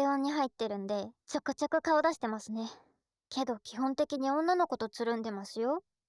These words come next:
うち。うん。安心しました？<laughs> お、おう、みたいなリアクションされた。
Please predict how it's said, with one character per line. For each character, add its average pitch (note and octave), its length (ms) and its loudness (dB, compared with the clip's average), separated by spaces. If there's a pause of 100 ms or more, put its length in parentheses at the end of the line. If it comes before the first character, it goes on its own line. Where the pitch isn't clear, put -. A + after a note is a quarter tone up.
う A3 60 -8
ち。 - 240 -10 (1300)
う A3+ 60 -6
ん。 A3 360 -8 (1400)
安 B3 200 -2
心 C4 220 -4
し C#4+ 120 -4
ま C4+ 180 -2
し - 80 -14
た？ G3+ 240 -4 (1200)
<laughs> - 360 0 (3500)
お、 A3 140 -2 (400)
お B3+ 220 2
う、 G3+ 100 -14 (260)
み C#4 240 0
た C4+ 160 0
い C4+ 60 0
な A#3 140 -2
リ C4 200 0
ア B3+ 80 0
ク C4 140 -4
シ C4 140 -4
ョ C4 40 0
ン C4+ 80 0
さ C#4 180 0
れ B3+ 100 -2
た。 - 160 -4